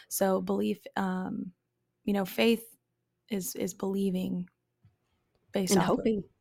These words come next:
Speaker 1: and hoping rather than based off of proof. So, um, if we get, if we get down, let's go ahead and start talking about, like, um, what the Bible says about faith. So if we start out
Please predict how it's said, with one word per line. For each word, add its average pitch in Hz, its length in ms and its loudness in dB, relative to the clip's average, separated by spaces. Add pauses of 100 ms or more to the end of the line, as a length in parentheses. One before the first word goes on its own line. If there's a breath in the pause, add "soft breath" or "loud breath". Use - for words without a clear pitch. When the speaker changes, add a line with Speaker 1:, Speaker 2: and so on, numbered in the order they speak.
(100)
Speaker 1:
and 220 140 4
hoping 190 480 0
rather 185 400 2
than 185 320 -2 (400 loud breath)
based 185 260 0
off 180 160 -4
of - 220 -10
proof. 208 320 -6
So, 208 260 4 (380 loud breath)
um, 202 200 6
if 220 120 0
we 254 80 4
get, 269 260 6
if 226 140 0
we 240 80 0
get - 180 2
down, 208 220 4
let's 208 180 2
go 247 120 4
ahead 233 100 8
and 208 100 4
start 214 220 2
talking 208 260 2
about, 202 320 0
like, 196 420 -4 (120)
um, 190 460 -4 (1000)
what 220 160 2
the - 60 0
Bible 196 360 2
says - 360 2
about 208 340 -2
faith. - 300 0
So 208 140 2
if 202 100 -2
we 233 60 2
start 277 280 2
out 214 280 4